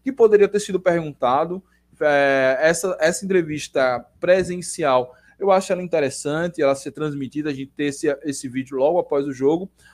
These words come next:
mas impede que, por exemplo, nós, produtores de conteúdo, façamos as perguntas, porque a gente tá justamente na arquibancada. É, então, uma coisa que talvez eu perguntasse fosse sobre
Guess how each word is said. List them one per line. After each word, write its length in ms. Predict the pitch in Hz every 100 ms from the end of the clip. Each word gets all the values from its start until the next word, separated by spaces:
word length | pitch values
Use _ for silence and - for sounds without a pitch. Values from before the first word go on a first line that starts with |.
| _
mas 320 | 170 175 170
impede 480 | 196 196 175 175 175
que, 160 | 170 185
por 220 | - 175
exemplo, 300 | 165 151 -
nós, 280 | 156 160 196
produtores 380 | 180 165 160 147
de 80 |
conteúdo, 400 | - 165 156 151
façamos 540 | 156 185 185 180 190 190
as 80 | -
perguntas, 680 | 190 175 143 156 185 190 _ _ _
porque 140 | -
a 20 |
gente 140 | 156 156
tá 100 | 151
justamente 320 | 151 151 151
na 80 | 156
arquibancada. 840 | 156 160 170 165 127 110 104 101 _ _ _ -
É, 520 | 131 127 127 123 127
então, 320 | 147 135 143 147
uma 160 | 160 170
coisa 240 | 170 156
que 100 | -
talvez 340 | - 156 151 151
eu 60 |
perguntasse 600 | 160 147 147 135 139 139
fosse 320 | - 135 135
sobre 500 | - - 123 131 139